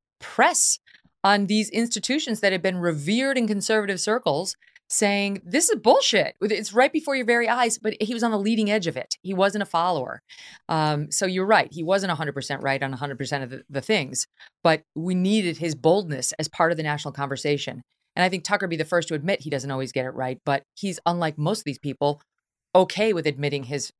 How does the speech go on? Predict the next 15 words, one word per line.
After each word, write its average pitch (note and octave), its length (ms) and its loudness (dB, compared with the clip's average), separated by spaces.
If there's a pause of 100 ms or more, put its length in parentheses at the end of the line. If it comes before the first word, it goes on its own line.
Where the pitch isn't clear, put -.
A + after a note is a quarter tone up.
(220)
frailty, D#3 680 0
his D3 160 -2
mistakes, C#3+ 680 -2 (440)
uh, D#3 180 2
and D#3 160 -4
when D#3 80 -2
he D#3 60 -4
gets D#3+ 180 0
things D3 260 -4
wrong, E3 300 0
under, F#3 260 0 (140)
uh, - 160 2
unlike G#3+ 320 4
people G#3+ 320 -2
like D#3 180 0